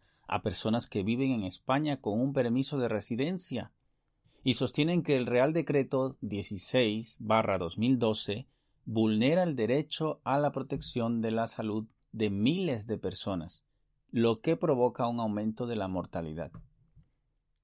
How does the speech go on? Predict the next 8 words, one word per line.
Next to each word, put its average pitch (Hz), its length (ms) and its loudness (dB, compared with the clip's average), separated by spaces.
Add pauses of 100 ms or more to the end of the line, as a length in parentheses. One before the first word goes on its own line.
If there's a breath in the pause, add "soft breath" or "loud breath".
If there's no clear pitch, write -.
Apoyados 110 640 0
por 131 160 0
el 117 120 -2
colectivo 113 720 0
Yo 117 220 0
Sí 123 280 0
Sanidad 101 480 -2
Universal, 113 760 -2